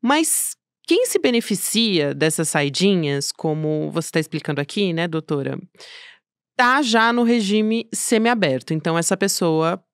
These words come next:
ela sai pra trabalhar e ela volta pra dormir no final do dia. Qual seria a lógica, então, de restringir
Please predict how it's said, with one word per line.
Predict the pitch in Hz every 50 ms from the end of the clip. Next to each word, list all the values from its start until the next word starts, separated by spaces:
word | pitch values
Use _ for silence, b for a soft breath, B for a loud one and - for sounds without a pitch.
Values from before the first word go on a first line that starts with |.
| _ -
ela | 170 160 151 160 156
sai | - 170 139
pra | - - 160
trabalhar | - - 160 165 214 277 359 277 208 196 196 208 254 370 403 - _ _ _ _ _
e | - 440 359
ela | 240 190 190
volta | 220 240 233 208 175 170 175 - - 220 214
pra | - 254 240
dormir | 233 226 285 359 349 240 156 131 120 _ _ _
no | 156 156
final | - - 156 151
do | 147 147 180
dia. | 165 156 139 123 110 127 - B B B B B B B B B B B B
Qual | - - 523
seria | - - - 554 523 440 311 262
a |
lógica, | 226 202 190 196 202 202 196 165 170 - - 175
então, | 160 156 - - 190 196 208 202 175 156 135 135 156 170 175 180
de | 165 180 240
restringir | 240 285 320 370 - - - 381 370 392 339 233 202 190 196 196 196 220 262 320